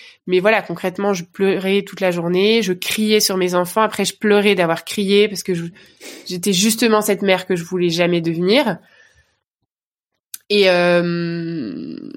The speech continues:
et puis j'ai eu le courage de, de, de prendre un premier rendez-vous chez une psy parce que voilà, dans le, dans le monde dont je venais, c'était quand même un truc de loser, quoi. C'est vraiment si, si tu vas consulter, tu sais, c'était l'époque où on disait, «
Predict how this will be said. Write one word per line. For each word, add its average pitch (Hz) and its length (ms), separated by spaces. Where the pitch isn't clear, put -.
et 180 120
puis 190 120
j'ai 196 120
eu 202 40
le 196 60
courage 220 480
de, 185 140
de, 170 480
de 165 840
prendre 180 280
un 165 80
premier 208 300
rendez-vous 185 340
chez 175 200
une 175 140
psy 262 240
parce 180 160
que 196 100
voilà, 196 220
dans 175 160
le, 170 120
dans 185 200
le 190 80
monde 214 220
dont 190 100
je 180 100
venais, 185 240
c'était 190 280
quand 190 80
même 190 140
un 180 60
truc 185 200
de 185 100
loser, 208 400
quoi. 170 120
C'est 170 120
vraiment 175 300
si, - 180
si - 240
tu 214 140
vas 190 120
consulter, 202 560
tu 277 120
sais, - 40
c'était 214 220
l'époque 214 380
où - 20
on 190 140
disait, « 196 300